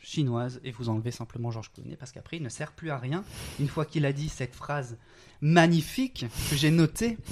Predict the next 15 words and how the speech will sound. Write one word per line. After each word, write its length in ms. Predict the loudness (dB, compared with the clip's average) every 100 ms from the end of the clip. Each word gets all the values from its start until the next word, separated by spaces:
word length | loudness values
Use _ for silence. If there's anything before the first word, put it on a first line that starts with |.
| 2
<laughs> 80 | 4 2 2 2 2
Ryan, 540 | 2 4 6 4 2 -2 -10 _ -20 -20 0
you're 140 | 4
gonna, 420 | 6 6 6 4 0 -2 6
<laughs> 160 | 8
you're 260 | 10 10 10
gonna 220 | 6 4 0
have 180 | -4
to 100 | 0
learn 240 | 2 2 0
to 120 | -2
let 200 | -2 -2 -4 0
go. 220 | 2 2 -2 -10 _ _ -20 -20 _ -4
Merci, 600 | 0 0 0 -4 -6 -6
connard. 540 | -4 -2 -2 -2 -2